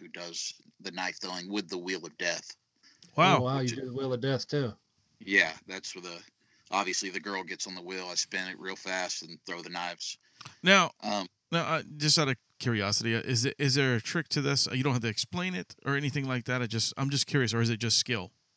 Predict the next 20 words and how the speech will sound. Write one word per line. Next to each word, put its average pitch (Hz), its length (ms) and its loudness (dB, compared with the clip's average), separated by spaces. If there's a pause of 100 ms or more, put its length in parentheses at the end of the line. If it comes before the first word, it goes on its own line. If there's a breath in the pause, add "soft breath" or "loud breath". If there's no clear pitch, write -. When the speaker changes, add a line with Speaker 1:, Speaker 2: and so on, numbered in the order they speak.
(160)
Speaker 1:
It's 113 200 2
skill. - 320 2 (120)
It's - 80 2
Speaker 2:
Okay. 185 120 6
Speaker 1:
a 165 40 6
hundred 98 180 2
percent. - 320 -8 (140)
Speaker 2:
Okay. 185 180 -4 (260 loud breath)
Speaker 1:
Yeah. - 140 -10
Speaker 2:
'Cause, 208 180 10
like, 226 280 4
you 196 80 8
know, 175 180 8
um, 143 440 6 (260)
I 135 120 6
come, 139 460 2 (340)
<sighs> 104 360 -6
it's 120 160 -4 (160)
my 135 260 4
boss 117 680 2